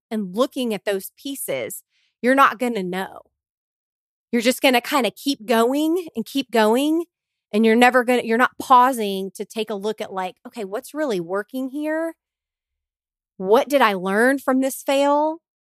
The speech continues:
What am I gonna do differently next time?" I recently did this, actually. Um, I did a, <laughs> I did a post-evaluation on a tough conversation that I had to have with a family member.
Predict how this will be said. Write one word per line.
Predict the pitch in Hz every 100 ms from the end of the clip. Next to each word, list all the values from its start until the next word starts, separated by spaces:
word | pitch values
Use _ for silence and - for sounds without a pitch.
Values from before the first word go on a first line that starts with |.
| _ _ _
What | 190 247
am | 339
I |
gonna | 339 311
do | 233 208
differently | 165 208 240 190 180
next | 180 180 -
time?" | - 104 - _ _ _ _ _ _ _ _
I | 247
recently | 320 370 294 262 254 226
did | 220 196
this, | 208 196 -
actually. | 190 - - 185 175 175 _ _ _ _ _
Um, | 214 196 190
I | 196
did | 214 220 247
a, | - - - 403 -
<laughs> | - - -
I |
did | 247 330
a | 302
post-evaluation | - 269 277 262 233 226 233 214 208 220 - 196 185 196 - _ _ _ _ _ _ _ _ -
on | 220
a | 214
tough | - 233
conversation | - 214 190 - 196 - 185
that | 170
I |
had | 165 165 165
to |
have | 165 180 165 160
with | 170
a |
family | - 180 180 170
member. | 175 170 165